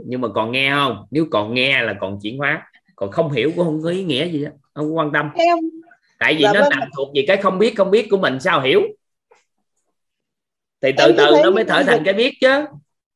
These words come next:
Speaker 2: Dạ vâng, em cứ chỉ
Speaker 1: Ba,
Speaker 2: cần
Speaker 1: bốn,
Speaker 2: nghe
Speaker 1: năm
Speaker 2: thôi
Speaker 1: lần
Speaker 2: đã.
Speaker 1: là sẽ hiểu, có gì đâu.
Speaker 2: Em cứ chỉ cần được nghe thôi là đã là hạnh phúc, và em không cho
Speaker 1: Ừ.
Speaker 2: phép mình có thời gian trống, cứ trống ra làm gì đó em lại bật lên để em nghe. Và em nghe
Speaker 1: Rất
Speaker 2: em thích
Speaker 1: là
Speaker 2: lắm
Speaker 1: chuyển
Speaker 2: đấy
Speaker 1: hóa.
Speaker 2: ạ.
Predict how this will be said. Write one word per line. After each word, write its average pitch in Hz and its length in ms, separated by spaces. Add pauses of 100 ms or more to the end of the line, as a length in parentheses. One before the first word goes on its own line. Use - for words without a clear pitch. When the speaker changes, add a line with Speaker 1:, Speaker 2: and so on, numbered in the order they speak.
(220)
Speaker 2:
Dạ 196 120
vâng, 185 140
em 262 180
cứ 339 80 (100)
chỉ 214 80
Speaker 1:
Ba, 220 80
Speaker 2:
cần 220 100
Speaker 1:
bốn, 233 80
Speaker 2:
nghe 262 100
Speaker 1:
năm 233 100 (100)
Speaker 2:
thôi 165 80
Speaker 1:
lần 190 140
Speaker 2:
đã. - 120 (100)
Speaker 1:
là 180 180
sẽ 220 280
hiểu, 208 200 (260)
có 240 100
gì 226 160
đâu. 220 400 (2000)
Speaker 2:
Em 233 180 (120)
cứ 269 140
chỉ 269 140 (100)
cần 202 200
được 196 180
nghe 247 320
thôi 247 100
là 214 120
đã 175 180
là 240 120
hạnh 220 220
phúc, 349 180
và 226 80
em 247 140
không 302 200
cho 277 100
Speaker 1:
Ừ. 269 120
Speaker 2:
phép 320 120
mình 233 260
có 190 120
thời 233 140
gian 220 220
trống, 247 200 (180)
cứ 349 100 (180)
trống 294 360
ra 311 140
làm 214 340
gì 196 100
đó 190 180
em 277 200
lại 220 180
bật 196 120
lên 220 280
để 185 60
em 214 180
nghe. 240 180 (720)
Và 392 80
em 311 220
nghe 311 80
Speaker 1:
Rất 302 100
Speaker 2:
em 285 100
thích - 200
Speaker 1:
là 330 40
Speaker 2:
lắm 277 100
Speaker 1:
chuyển 311 140
Speaker 2:
đấy 523 100
Speaker 1:
hóa. - 80
Speaker 2:
ạ. - 180